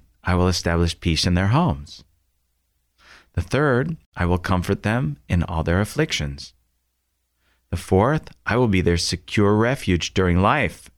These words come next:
and, above all, in death." The fifth, "I will bestow abundant blessings upon all their undertakings." Which might mean, an abundant blessing on all your undertakings might mean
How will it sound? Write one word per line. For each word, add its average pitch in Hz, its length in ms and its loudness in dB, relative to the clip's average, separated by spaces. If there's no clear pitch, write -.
and, 80 120 -6
above 98 300 0
all, 76 320 -2
in 95 200 2
death." 117 400 -2
The 90 100 -4
fifth, 127 460 -2
"I 90 100 0
will 92 120 4
bestow 92 420 0
abundant 90 420 0
blessings 82 580 -2
upon 90 340 0
all 82 240 0
their 101 200 0
undertakings." 76 800 -4
Which 117 300 2
might 123 280 2
mean, 82 460 0
an 101 100 0
abundant 131 320 0
blessing 107 360 2
on 95 100 0
all 101 120 4
your 98 140 2
undertakings 82 640 0
might 110 220 2
mean 85 420 2